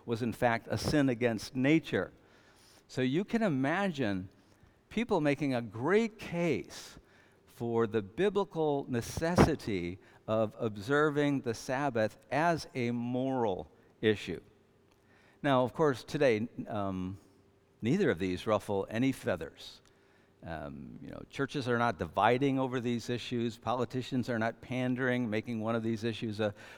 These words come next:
wedge issue in the campaigns. But in their time,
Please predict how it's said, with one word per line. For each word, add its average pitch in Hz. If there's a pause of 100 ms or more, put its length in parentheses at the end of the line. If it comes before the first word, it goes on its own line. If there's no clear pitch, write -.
wedge 117
issue 120
in 117
the 110
campaigns. 123 (320)
But 123 (100)
in 208
their 175
time, 113